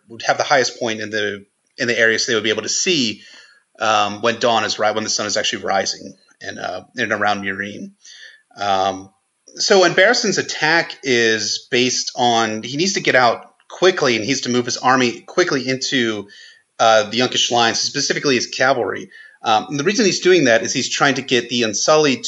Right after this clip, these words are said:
to march out of Meereen and form a spear wall to go, actually, he, they're actually the main line of effort here. Barristan's actually doing a, a diversion. He's hoping to distract Yunkai long enough for them to,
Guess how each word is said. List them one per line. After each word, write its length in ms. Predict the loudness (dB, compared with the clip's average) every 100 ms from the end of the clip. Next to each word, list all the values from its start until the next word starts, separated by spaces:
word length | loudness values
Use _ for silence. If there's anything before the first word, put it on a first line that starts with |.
| -2
to 480 | -2 -2 -4 -8 -14 _ _ _ _ -20 -6
march 320 | 2 2 4
out 240 | 4 4 4
of 420 | 4 6 4 2
Meereen 580 | 0 2 2 0 -4 -8 -18 -8
and 140 | -4
form 180 | 0 0
a 40 |
spear 360 | 0 0 2 4
wall 260 | 6 4 2
to 100 | 0
go, 360 | 2 2 2 2
actually, 460 | 2 0 -2 -2
he, 120 | -4
they're 240 | 0 4 4
actually 220 | 4 0
the 100 | 0
main 200 | 0 0
line 180 | 0 0
of 80 | 0
effort 280 | -2 -2
here. 260 | -12 -16 -18 -20 -20 _ 0
Barristan's 440 | 2 2 2 2
actually 280 | 2 0 -2
doing 280 | -2 0 0
a, 200 | 0 0
a 140 | -2
diversion. 580 | -2 2 2 2 -2 -8 _ _
He's 160 | -6 0
hoping 220 | 2 2
to 60 | -2
distract 600 | -2 2 2 2 -4 -4
Yunkai 360 | -2 2 0 2
long 200 | 0 0
enough 480 | 0 0 -2 -10 -6
for 100 | -4
them 340 | 0 0 -2 -6 -6
to, 460 | -6 -6 -8 -10